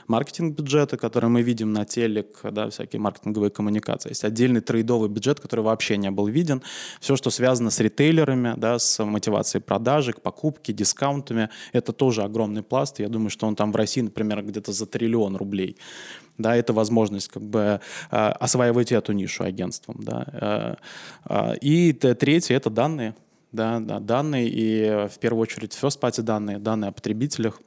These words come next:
э, которые, э, позволяют как раз больше и лучше с-, настраивать контент, таргетинги и понимать своих потребителей. Вот, э,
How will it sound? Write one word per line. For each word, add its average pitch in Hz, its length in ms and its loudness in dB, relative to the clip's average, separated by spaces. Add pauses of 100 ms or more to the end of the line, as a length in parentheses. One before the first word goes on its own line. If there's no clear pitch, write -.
(760)
э, 101 520 -2
которые, 110 680 2 (440)
э, 113 80 2
позволяют 117 440 2
как 107 140 -4
раз 110 160 2
больше 113 400 2
и - 20 4
лучше 113 300 4
с-, - 140 -2
настраивать 107 560 0
контент, 143 600 -2 (140)
таргетинги 117 760 0
и 107 140 -2
понимать 107 360 -2
своих - 200 -4
потребителей. 98 640 -4
Вот, 104 340 -6
э, 120 140 4